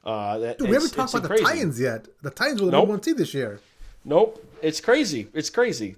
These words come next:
Speaker 1: This is the deepest, deepest division I've seen in the N F L in a very, very long time.
Speaker 2: Well, listen, when we were growing up, like, there were definitely Hall of Famers in the A F C. Like, we always knew, I always knew as a Patriots fan,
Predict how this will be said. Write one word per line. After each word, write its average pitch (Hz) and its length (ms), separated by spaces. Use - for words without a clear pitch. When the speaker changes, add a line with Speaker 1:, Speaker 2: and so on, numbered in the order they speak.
Speaker 1:
This 151 240
is 175 160
the 165 100
deepest, 175 760
deepest 175 320
division 151 340
I've 147 160
seen 156 320
in 131 140
the 127 80
N 127 80
F 127 160
L 123 120
in 113 60
a 117 80
very, 123 380
very 117 400
long 110 280
time. 87 380
Speaker 2:
Well, 240 120
listen, 254 220
when 147 140
we 180 100
were 294 100
growing 170 360
up, 262 160
like, 127 220
there 165 180
were 160 140
definitely 151 420
Hall 139 180
of 135 80
Famers 147 360
in 127 80
the 120 100
A 123 120
F 117 100
C. 175 160
Like, 110 220
we 147 160
always 135 360
knew, 131 320
I 143 140
always 143 240
knew 135 80
as 113 80
a 107 40
Patriots 147 360
fan, 113 320